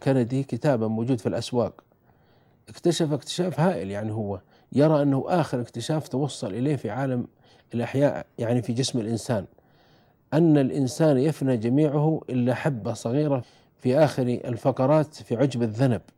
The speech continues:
في آخر فقرات ظهره حبة صغيرة. وأنا رأيت الكتاب، وكنا مع بعض ال-، المشايخ، وكان الشيخ الزنداني في ذاك المجلس يحدثنا.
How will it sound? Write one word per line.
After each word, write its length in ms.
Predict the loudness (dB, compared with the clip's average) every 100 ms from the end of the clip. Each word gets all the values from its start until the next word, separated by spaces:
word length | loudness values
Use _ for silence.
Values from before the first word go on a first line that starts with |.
| _ _ _ _ _
في 200 | -2 0
آخر 200 | 2 0
فقرات 500 | -2 -2 2 2 2
ظهره 340 | 0 0 -2 -8 _ _ _ _
حبة 320 | -4 -2 0
صغيرة. 240 | 0 0 2
وأنا 240 | 4 6
رأيت 260 | 4 2 0
الكتاب، 400 | -4 -6 -8 -10 -18 _ _ _ _ _ _ _
وكنا 380 | -6 0 4 4
مع 220 | 4 2
بعض 280 | 4 6 6
ال-، 160 | 4 0 -10 _ _ _ 0
المشايخ، 520 | 2 2 0 -2 -4
وكان 280 | -2 0 0
الشيخ 300 | -2 -4 -2
الزنداني 460 | 0 0 0 0
في 100 | 0
ذاك 220 | -2 -2
المجلس 360 | 0 -2 -2 -6
يحدثنا. 600 | -4 -2 0 -2 -4